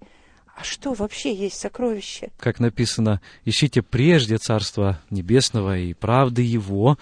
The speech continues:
Speaker 2: а все остальное приложится вам». Вот здесь вот эти благополучия как раз, вот мы, мы не отрицаем их, мы понимаем, что они необходимы так или иначе.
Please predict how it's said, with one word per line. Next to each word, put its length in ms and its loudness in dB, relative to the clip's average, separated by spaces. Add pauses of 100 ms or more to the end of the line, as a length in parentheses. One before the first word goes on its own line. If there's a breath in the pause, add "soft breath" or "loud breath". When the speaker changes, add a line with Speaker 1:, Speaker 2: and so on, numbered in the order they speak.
(240 loud breath)
Speaker 2:
а 80 -2
все 160 2
остальное 380 4
приложится 480 2
вам». 160 2
Вот 160 6
здесь 260 4
вот 140 2
эти 180 2
благополучия 800 4
как 160 -6
раз, 220 0
вот 160 -6
мы, 200 2
мы 220 2
не 100 2
отрицаем 680 0
их, 160 -12
мы 80 -8
понимаем, 340 0
что 160 -2
они 120 4
необходимы 720 0
так 240 -4
или 160 0
иначе. 400 -4